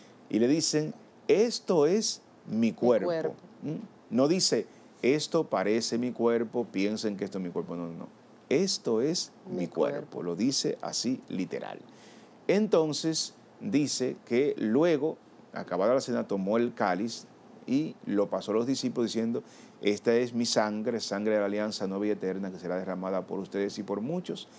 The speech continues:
Speaker 1: para el perdón de los pecados. Hagan esto en conmemoración mía". Entonces, es lo mismo que hacemos en la misa. Entonces, San Pablo dice ahí que el que come o bebe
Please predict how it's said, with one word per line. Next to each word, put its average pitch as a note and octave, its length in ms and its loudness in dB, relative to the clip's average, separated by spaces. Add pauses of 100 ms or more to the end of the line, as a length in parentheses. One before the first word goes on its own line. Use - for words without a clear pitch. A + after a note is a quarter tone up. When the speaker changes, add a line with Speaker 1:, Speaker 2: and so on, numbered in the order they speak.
(280)
Speaker 1:
para G2 160 2
el F#2+ 80 0
perdón F#2+ 260 -2
de G#2 60 0
los G2 180 -4
pecados. D2 640 -10
Hagan A2+ 280 -2
esto G#3 380 -4 (560)
en G#2 160 0
conmemoración F2+ 1000 -4
mía". A1 260 -12 (720)
Entonces, D#3+ 720 0
es C3 140 2
lo D#3+ 120 4
mismo C3 380 -4
que G2 80 -2
hacemos G#2+ 520 -2
en F#2+ 220 -2
la D#2 80 -2
misa. C#2 400 -10 (480)
Entonces, F3 260 2
San F3 200 2
Pablo G#2 400 2
dice - 380 -6 (360)
ahí E2 320 -6 (640)
que E3 160 4
el F#3 240 4
que E3+ 180 2
come G2+ 560 0 (760)
o A#2 180 6
bebe G2 500 2